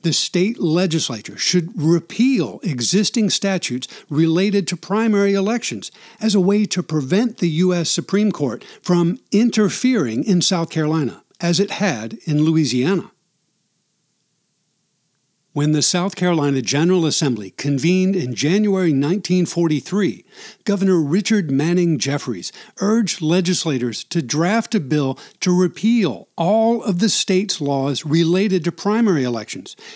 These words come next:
except those designed to prevent and punish fraud. The clear and acknowledged purpose of this suggestion was to strip away the same sorts of rules and regulations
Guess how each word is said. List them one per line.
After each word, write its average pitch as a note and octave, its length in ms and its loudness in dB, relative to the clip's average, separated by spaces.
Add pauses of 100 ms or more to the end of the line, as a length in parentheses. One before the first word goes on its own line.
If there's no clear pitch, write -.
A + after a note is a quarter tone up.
(160)
except A#3 420 0
those F3 240 2
designed D3+ 460 0
to - 80 -6
prevent C#3+ 580 -2
and C#3+ 180 -4
punish D#3 380 -4
fraud. D#3 540 -4 (880)
The D#3 100 -4
clear G3 600 0
and A3 440 2
acknowledged F#3+ 800 0
purpose A3 420 -2
of D3 200 -6
this E3+ 160 2
suggestion B2+ 580 -2 (220)
was F3+ 400 0
to G3 180 0
strip - 480 -2
away E3 380 2
the D#3+ 140 0
same A#3+ 360 2
sorts A3+ 320 0
of E3 140 -2
rules F#3 400 2
and D#3 160 2
regulations D#3+ 680 0